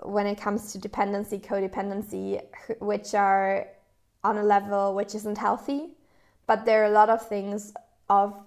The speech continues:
relying on someone and also, uh, some sort of dependence that are really important as well, because they help us and they are needed.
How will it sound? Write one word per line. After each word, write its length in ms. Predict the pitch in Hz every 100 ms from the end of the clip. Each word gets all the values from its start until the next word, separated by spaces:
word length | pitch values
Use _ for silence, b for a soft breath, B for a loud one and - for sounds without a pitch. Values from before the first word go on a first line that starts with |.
| -
relying 580 | - 214 208 202 202 208
on 100 | 202
someone 840 | 202 208 208 202 196 202 202 208 208
and 520 | 196 196 196 196 202 - _
also, 500 | 185 196 - 202 202
uh, 240 | 202 202 - - _ -
some 280 | - 208
sort 300 | 220 208 208
of 120 | 202 196
dependence 800 | 214 - 208 208 202 202 208 208 b b b _
that 100 | 208
are 120 | 208
really 360 | 208 226 220 208
important 640 | 208 - 247 247 208 214 -
as 160 | 190
well, 300 | 202 190 190
because 720 | 190 214 - 196 196 190 190 - _ _ _ _ _
they 280 | 214 190 196
help 360 | 202 202 196 202
us 340 | 196 208 208
and 200 | 202 196
they 100 | 196
are 140 | 196 196
needed. 500 | 214 208 190 196